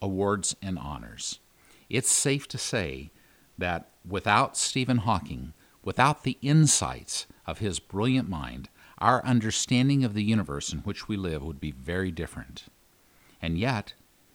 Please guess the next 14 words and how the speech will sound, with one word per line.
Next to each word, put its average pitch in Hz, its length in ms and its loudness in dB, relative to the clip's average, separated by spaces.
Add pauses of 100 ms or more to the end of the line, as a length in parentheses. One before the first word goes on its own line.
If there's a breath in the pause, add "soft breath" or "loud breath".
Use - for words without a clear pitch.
(140)
his 131 240 0
gifts - 420 -2
were 85 80 -8
nearly 127 460 0
lost 113 500 -4
to - 80 -14
future - 360 -10
generations. 78 920 -6 (1200 soft breath)
Without 123 380 2
the 120 80 0
spirit 143 580 2
of 76 280 -8
dogged 127 420 0
perseverance 110 840 0